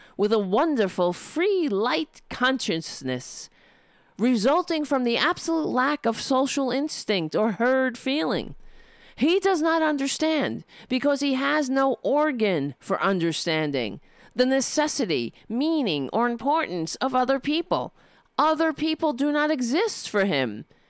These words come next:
and he does not understand why they should." Now that's a real fucking normal person,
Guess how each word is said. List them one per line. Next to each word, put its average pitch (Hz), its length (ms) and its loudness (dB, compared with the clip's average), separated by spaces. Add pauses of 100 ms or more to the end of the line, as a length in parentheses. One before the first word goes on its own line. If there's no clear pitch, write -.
(400)
and 269 520 2
he 254 260 -2
does 220 220 4
not 196 240 2
understand 139 760 0
why 120 200 -2
they 127 200 -2
should." - 500 -6 (1000)
Now 285 200 2
that's 320 440 0
a 208 120 2
real 202 240 2
fucking 190 400 0
normal 165 400 0
person, 185 640 -2